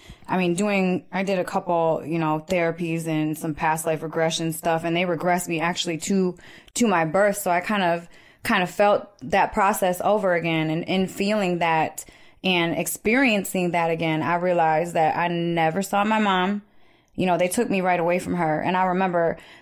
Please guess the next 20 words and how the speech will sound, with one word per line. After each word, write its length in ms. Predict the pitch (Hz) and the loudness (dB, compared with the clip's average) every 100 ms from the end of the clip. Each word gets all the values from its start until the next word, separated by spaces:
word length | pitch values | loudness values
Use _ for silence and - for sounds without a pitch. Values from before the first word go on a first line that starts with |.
| - | -2
the, 240 | 190 131 165 | 2 2 2
the 160 | 147 | 2
emotion 460 | 180 175 196 190 170 | 4 2 2 0 0
of 220 | 185 185 | 0 2
that 200 | 165 156 | 2 0
coming 280 | - 202 196 | 0 0 2
out 140 | 180 | 0
of 60 | 175 | 0
the 60 | 160 | 0
birth 220 | 180 185 | 0 0
canal 260 | 180 165 | -2 0
and 140 | 165 165 | 0 -2
just 160 | 175 | -4
wanting 340 | 165 180 170 170 | -2 0 0 -2
to 80 | 170 | -4
be 120 | 175 | -4
hugged 320 | 175 170 170 | 0 0 -2
and 140 | 170 165 | -4 0
loved 420 | 170 165 165 - | 2 0 -4 -2
by 400 | 170 165 165 | 0 2 0